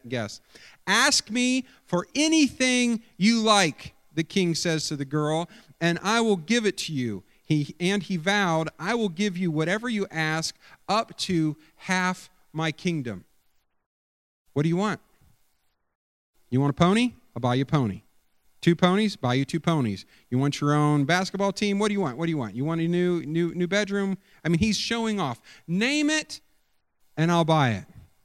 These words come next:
Well, she pulls her mother to the side,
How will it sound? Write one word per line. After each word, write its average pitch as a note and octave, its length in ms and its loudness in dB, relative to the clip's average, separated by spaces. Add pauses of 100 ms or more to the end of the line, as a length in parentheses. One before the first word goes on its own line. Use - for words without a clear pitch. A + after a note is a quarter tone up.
(1500)
Well, B2+ 100 -8
she - 140 -6
pulls F#3 340 -4
her D#3 100 -4
mother E3 520 -2 (1600)
to D3+ 100 -6
the F3 100 -2
side, B2 600 -4